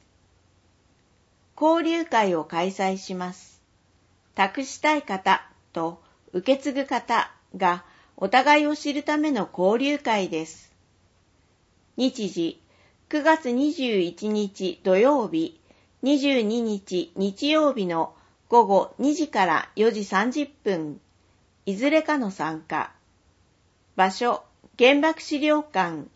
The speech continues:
平和学習室。申し込み、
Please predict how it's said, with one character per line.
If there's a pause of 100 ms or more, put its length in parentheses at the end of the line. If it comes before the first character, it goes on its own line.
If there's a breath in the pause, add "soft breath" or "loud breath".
平
和
学
習
室。 (720)
申
し
込
み、